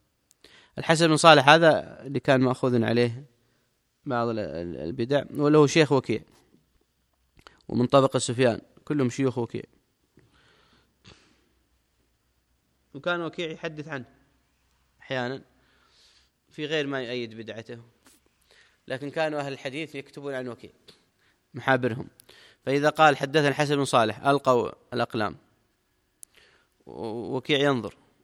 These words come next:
كلهم نطل-، رموا الأقلام كلهم في وقت واحد،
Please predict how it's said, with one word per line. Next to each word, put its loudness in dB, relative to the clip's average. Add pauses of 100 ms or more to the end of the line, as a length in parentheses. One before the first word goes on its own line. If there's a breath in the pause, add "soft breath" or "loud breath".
كلهم 0
نطل-، -2
رموا 6
الأقلام 2
كلهم -4
في -8
وقت -6
واحد، -10